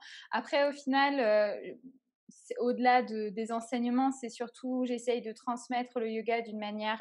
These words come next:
à la fois physique, énergétique et aussi émotionnelle. Donc, euh, j'enseigne du Kundalini Yoga, Yoga Nidra, yoga aussi, euh, plus hormonal de la femme, yoga de la fertilité, prénatal, postnatal.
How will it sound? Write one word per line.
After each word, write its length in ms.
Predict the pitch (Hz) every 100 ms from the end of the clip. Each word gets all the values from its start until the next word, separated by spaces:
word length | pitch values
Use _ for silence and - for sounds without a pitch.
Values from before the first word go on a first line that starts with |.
| -
à 100 | 214
la 100 | 233 233
fois 240 | - 247 247 - - - _
physique, 560 | - 254 233 269 285 - -
énergétique 800 | 240 233 220 226 226 262 262 -
et 120 | 254
aussi 260 | 247 247 254
émotionnelle. 580 | 233 220 - 202 208 302 214 - - - -
Donc, 280 | 208 202 208
euh, 120 | 214 208
j'enseigne 640 | 214 220 240 220 220 196
du 220 | 190 214 233
Kundalini 500 | 254 233 214 220 220
Yoga, 520 | 220 220 233 240 240
Yoga 320 | 247 233 214 208
Nidra, 800 | 220 226 226 247 247 240 247
yoga 420 | 247 226 233 220 220
aussi, 440 | 220 - 233 233
euh, 220 | 208 190 190 - - -
plus 180 | 220 247
hormonal 520 | 226 220 220 220 226
de 100 | 202
la 160 | 196 208
femme, 540 | - 233 226 233 233
yoga 260 | 220 208 202
de 40 |
la 120 | 208
fertilité, 840 | 208 202 - 208 208 214 247 254 254
prénatal, 580 | - 202 190 190 247 247
postnatal. 560 | 214 - 185 185 269